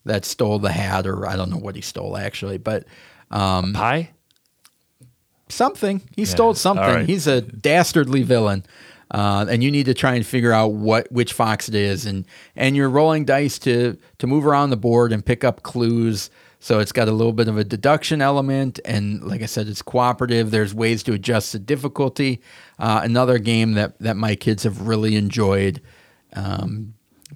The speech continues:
Speaker 1: playing.
Speaker 2: And, and just a wonderful conversational tone throughout that game. It, you know, you mentioned cooperative, but what's different from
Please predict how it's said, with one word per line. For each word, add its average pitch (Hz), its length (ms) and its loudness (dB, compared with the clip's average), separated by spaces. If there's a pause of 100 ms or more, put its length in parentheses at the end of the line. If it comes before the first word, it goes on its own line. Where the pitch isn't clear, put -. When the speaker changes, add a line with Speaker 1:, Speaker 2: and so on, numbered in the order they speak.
Speaker 1:
playing. 98 480 0 (240)
Speaker 2:
And, 113 180 2
and 101 260 -2
just 101 200 -2
a 101 60 0
wonderful 92 500 -2
conversational 87 1000 -4
tone 71 420 -10 (200)
throughout 85 300 -2
that 78 180 -12
game. 76 320 -6
It, 87 260 -10 (400)
you 104 80 -6
know, 85 80 -2
you 87 100 -2
mentioned 95 420 -2
cooperative, 82 800 -4
but 87 140 -4
what's 90 240 -6
different 92 520 0
from 82 440 -2